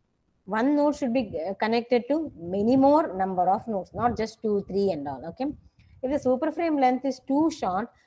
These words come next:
some of the node's neighbors may, uh, simply not be visible to it. Okay. Now, a second problem occurs in a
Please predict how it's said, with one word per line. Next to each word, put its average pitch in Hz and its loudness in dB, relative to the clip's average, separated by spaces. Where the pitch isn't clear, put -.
some 269 0
of 285 0
the 294 2
node's 277 0
neighbors 220 -2
may, 226 0
uh, 185 -2
simply 277 0
not 220 -2
be 220 2
visible 180 -2
to 190 -6
it. 151 -6
Okay. 233 -6
Now, 240 2
a 247 2
second 254 -2
problem 294 0
occurs 233 0
in 185 -4
a 240 -4